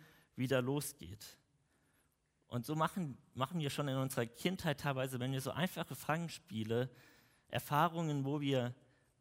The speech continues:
Befreiung mitbekommen. Und gleichzeitig hat das Bild eine Grenze. Denn Jesus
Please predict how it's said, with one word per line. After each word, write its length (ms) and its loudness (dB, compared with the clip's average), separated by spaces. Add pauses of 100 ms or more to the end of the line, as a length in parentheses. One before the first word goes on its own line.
Befreiung 720 -2 (280)
mitbekommen. 760 -10 (1120)
Und 200 -6
gleichzeitig 1080 0 (800)
hat 180 2
das 140 0
Bild 320 0
eine 180 2
Grenze. 580 -2 (960)
Denn 320 2 (840)
Jesus 600 0